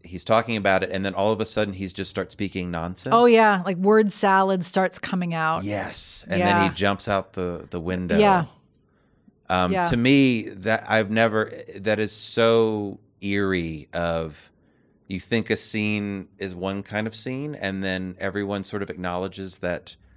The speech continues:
Speaker 1: something is totally off about what is being said, and n-, but the, the movie, in a movie that otherwise acknowledges the surreal nature of everything, it's, it doesn't present it as being strange, but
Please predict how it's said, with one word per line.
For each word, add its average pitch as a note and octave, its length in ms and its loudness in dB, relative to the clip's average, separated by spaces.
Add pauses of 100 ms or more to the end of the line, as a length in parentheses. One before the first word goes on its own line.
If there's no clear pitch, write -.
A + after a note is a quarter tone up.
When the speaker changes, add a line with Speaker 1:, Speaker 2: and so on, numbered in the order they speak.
(340)
Speaker 1:
something F#2 400 -8
is F2 180 -8
totally F#2 560 -6
off - 540 -8
about E2+ 280 -4
what F2 140 -6
is - 380 -10
being E2+ 200 -8
said, F2+ 520 -4
and D#2+ 240 -14 (100)
n-, F#2 100 -8 (240)
but - 180 -8
the, F2 100 -8
the D#2+ 260 -12
movie, G2+ 460 -6 (240)
in G#2+ 60 -8
a - 20 -6
movie C3 240 0
that G2 120 2
otherwise F2+ 400 0
acknowledges E2+ 680 -8
the D2+ 100 -18
surreal E2 360 -8
nature E2 280 -10
of D#2+ 60 -6
everything, D#2 540 -12 (440)
it's, - 420 -10
it - 180 -14
doesn't F2+ 300 -4
present E2+ 420 -8
it F#2+ 100 -8
as F#2 140 -10
being F#2+ 200 -8
strange, F#2+ 360 -10
but - 100 -16